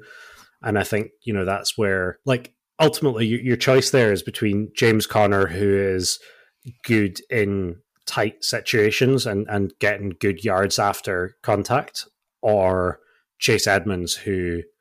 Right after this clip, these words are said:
can absolutely rip a big one off if he's in space and, and gets the space. And I think in the absence of an amazing O-line,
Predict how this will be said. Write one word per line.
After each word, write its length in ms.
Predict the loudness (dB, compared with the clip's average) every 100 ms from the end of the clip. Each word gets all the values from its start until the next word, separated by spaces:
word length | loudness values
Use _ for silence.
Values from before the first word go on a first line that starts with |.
| _ _ _ -6
can 200 | -6 -2
absolutely 500 | -2 0 -4 -4 -4
rip 260 | 0 -2 -2
a 60 |
big 240 | -2 -2 0
one 160 | -2
off 380 | -2 -4 -8 -14 -6
if 240 | -4 -4
he's 240 | -4 -2 0
in 120 | 0
space 600 | -2 -2 -4 -2 -2 -4 _ -2
and, 200 | -2 -2
and 200 | -4 -2
gets 260 | -2 -4
the 100 | -6
space. 400 | -4 -2 -4 -4
And 120 | -6 -6
I 40 |
think 320 | -6 -8 -10 -16 -20 -20 _ _
in 140 | -4 -4
the 140 | -4
absence 600 | 0 0 0 -2 -2 -2 -2
of 160 | -2
an 120 | -2
amazing 680 | -4 -4 -4 -4 -4 -4 -4
O-line, 540 | -4 0 0 0 -2